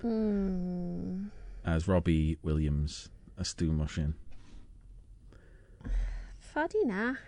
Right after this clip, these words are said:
Speaker 2: No?
Speaker 1: Yn Iliamnach.
Speaker 2: So, they rud big row alternative.
Speaker 1: Well, Hanelli just gorish. Hen-,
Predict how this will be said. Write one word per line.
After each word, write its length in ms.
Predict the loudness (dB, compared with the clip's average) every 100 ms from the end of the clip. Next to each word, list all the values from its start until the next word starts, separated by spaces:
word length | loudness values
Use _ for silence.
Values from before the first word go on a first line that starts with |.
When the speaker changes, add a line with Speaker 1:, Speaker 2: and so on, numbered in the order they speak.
| -16 -18 -18 -18 -20 -20 -20 -20 -20 -18 -18 -18 -18 -18 -18 -16 -16 -16 -16 -16 -6 4
Speaker 2:
No? 260 | 8 8 6 0 -2
Speaker 1:
Yn 220 | 2 2 -2 -10 -12 -4 2
Iliamnach. 720 | 4 4 4 2 2 -2 -8 -10 -14 -12 0
Speaker 2:
So, 240 | 4 4
they 260 | 4 4 4
rud 380 | 4 4 6
big 220 | 6 4 6
row 520 | 6 8 8 6 4 0 -6 0
alternative. 800 | 0 4 4 6 4 2 0 2
Speaker 1:
Well, 140 | 2
Hanelli 760 | 2 2 2 2 4 4 2 2
just 580 | 0 0 -4 -16 -14 -8 -2
gorish. 840 | 0 2 0 -2 -6 -14 -14 -16 -12 -10 -10 -10 -14 -16 -16 -18 -18 -18 -14
Hen-, 240 | -4 -4